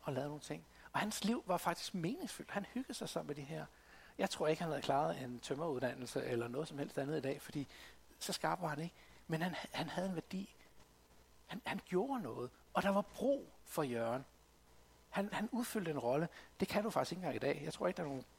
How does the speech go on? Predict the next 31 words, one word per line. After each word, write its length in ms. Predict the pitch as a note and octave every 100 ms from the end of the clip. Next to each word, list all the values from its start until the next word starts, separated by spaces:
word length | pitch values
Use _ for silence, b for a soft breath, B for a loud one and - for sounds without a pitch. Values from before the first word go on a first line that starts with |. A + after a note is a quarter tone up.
| -
job 180 | C#3 -
som 160 | - B2+
gadefejer, 540 | A#2+ C3 E3 C#3+ B2
eller 160 | B2 A#2
sådan, 140 | B2
som 120 | B2+
han 180 | A#2 E3
var, 280 | B2+ C3+ -
eller 160 | E3+ A#2
sådan 160 | A#2+
gårdfejer, 600 | A#2+ A#2+ C3 - B2+ C3
som 160 | C3 B2
gik 160 | B2+ C3
i. 20 |
Det 100 | B2
tror 340 | C3+ D3 -
jeg 60 | C#3
simpelthen 100 | C3
ikke, 140 | C3+
man 80 | A#2+
kan 220 | - A#2 -
få 100 | -
lov 140 | A#2+ C3
til 100 | -
at 60 |
gøre 180 | - C#3
i 40 |
dag. 180 | C3+ C3+ - - - - - B B B B B B B B
Men 100 | F#3
det 80 | F#3+
gør, 120 | A3+